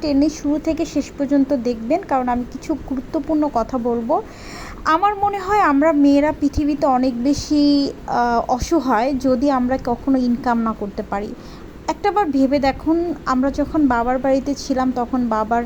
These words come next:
ইনকামে চলেছি, তাদের মতো করে চলেছি। আবার যখন স্বামীর বাড়িতে চলে এসেছি স্বামীর মতো করে চলছি। নিজস্ব কোনো স্বাধীনতা বা নিজস্ব কোনো ইচ্ছা অনিচ্ছার দাম যদি আপনার কপাল ভালো হয়, যদি আপনার লাক ভালো হয়,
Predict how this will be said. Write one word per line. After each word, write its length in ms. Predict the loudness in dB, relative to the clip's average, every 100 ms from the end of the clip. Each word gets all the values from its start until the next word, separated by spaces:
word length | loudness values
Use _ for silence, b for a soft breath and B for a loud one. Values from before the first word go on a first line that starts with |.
| -4 -14 -10 -4
ইনকামে 400 | -2 -2 -2 -2
চলেছি, 680 | -2 0 -2 -2 -2 -2 -4 B B -2
তাদের 300 | 0 2 2
মতো 220 | 0 0
করে 220 | 0 0
চলেছি। 400 | 2 0 0 0
আবার 200 | 0 0
যখন 240 | 0 -2 -2
স্বামীর 440 | -2 0 0 0
বাড়িতে 320 | 0 0 -2
চলে 320 | -4 -2 0 -2
এসেছি 340 | -2 -2 -4
স্বামীর 340 | -2 -2 0
মতো 240 | -2 -2 -4
করে 220 | -2 -4
চলছি। 440 | -2 -6 -6 -6 -2
নিজস্ব 440 | 0 0 -2 -2
কোনো 320 | -2 0 0 -2
স্বাধীনতা 600 | -2 0 0 0 -2 -2
বা 180 | -2 -4 B B -4
নিজস্ব 320 | -2 0 -2
কোনো 200 | 0 0
ইচ্ছা 420 | 2 0 -2 0
অনিচ্ছার 500 | 2 2 0 0 -2 0 -4 -6
দাম 260 | 0 0 0
যদি 240 | 0 0
আপনার 340 | 0 0 0 -2 -4 -14 -14 -8
কপাল 320 | -4 0 0 0
ভালো 320 | 0 2 2
হয়, 240 | 2 0
যদি 220 | 0 0
আপনার 220 | 0 0 -2
লাক 260 | -2 -2 -4 -2
ভালো 220 | 0 0
হয়, 260 | 0 0